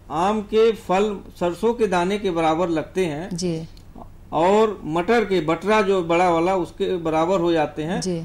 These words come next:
Speaker 1: और तीसरा जो मार्बल साइज का होता है, जो हमारा बे-, बेर है, बोईर,
Speaker 2: जी।
Speaker 1: उस आकार का हो जाता है, या लड्डू समझ लें किसान भाई,
Speaker 2: जी।
Speaker 1: उस आकार का आम का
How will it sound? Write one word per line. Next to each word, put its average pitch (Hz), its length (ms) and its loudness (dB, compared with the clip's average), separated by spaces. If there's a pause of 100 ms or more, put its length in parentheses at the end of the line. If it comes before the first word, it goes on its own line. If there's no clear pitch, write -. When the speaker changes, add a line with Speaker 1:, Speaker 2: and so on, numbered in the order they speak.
(100)
Speaker 1:
और 151 220 -4
तीसरा 202 380 0
जो 233 160 2
मार्बल 185 460 4
साइज 190 320 2
का 175 120 -2
होता 165 240 0
है, 175 100 0
जो 185 140 0
हमारा 180 400 0 (340)
बे-, 170 360 4
बेर 190 340 4
है, 135 200 -2
बोईर, 175 420 2 (160)
Speaker 2:
जी। 185 160 0
Speaker 1:
उस 208 180 -2 (380)
आकार 190 380 2
का 196 120 0
हो 175 140 2
जाता 170 340 2
है, 202 100 2
या 185 200 2
लड्डू 165 360 0
समझ 185 240 -2
लें 170 220 -4
किसान 147 320 -6
भाई, 185 240 -2 (120)
Speaker 2:
जी। 180 180 -2
Speaker 1:
उस 214 100 -2
आकार 190 360 2
का 175 140 -2
आम 170 180 0
का 165 160 -4